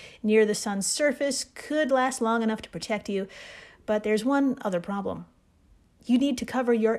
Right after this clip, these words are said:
entire whole body to avoid being vaporized, and it clearly says on the bottle to avoid getting it in your eyes." <laughs> End quote. So, my friends,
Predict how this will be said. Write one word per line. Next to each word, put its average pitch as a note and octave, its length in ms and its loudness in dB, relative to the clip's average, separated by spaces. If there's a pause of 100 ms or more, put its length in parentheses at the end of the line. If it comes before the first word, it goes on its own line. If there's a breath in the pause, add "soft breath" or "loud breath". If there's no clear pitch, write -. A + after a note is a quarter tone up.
entire C4+ 840 0
whole B3 260 4
body G#3 440 0
to A3+ 160 2
avoid G3 340 2
being F#3 240 -4
vaporized, - 720 -4 (120)
and F#3 280 -8
it F#3+ 100 -8
clearly C#4+ 380 -2
says C4 260 -2
on B3+ 80 4
the A#3+ 60 4
bottle B3 320 2
to A#3+ 180 2
avoid C4 360 2 (100)
getting G3 240 -2
it G3 100 -6
in F#3 140 -10
your D#3 160 -8
eyes." E3 400 -6 (500)
<laughs> - 680 -18
End A#3+ 220 0
quote. - 340 -6 (1400 loud breath)
So, - 140 -2
my A#3+ 140 6
friends, - 380 -6